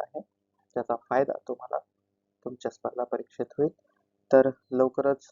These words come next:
आज किंवा उद्या तो व्हिडिओ अपलोड होईल. माफ करा,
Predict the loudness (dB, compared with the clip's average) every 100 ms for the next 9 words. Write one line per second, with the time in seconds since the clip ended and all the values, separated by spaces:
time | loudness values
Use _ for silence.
0 | _ -4 -4 -4 -4 -2 0 0 0 -2
1 | -4 -4 -4 -6 -4 -4 -2 -2 -2 -4
2 | _ _ _ _ _ _ _ _ _ _
3 | _ _ _ _ _ _ _ _ _ _
4 | _ _ _ _ _ _ _ _ 0 0
5 | 2 2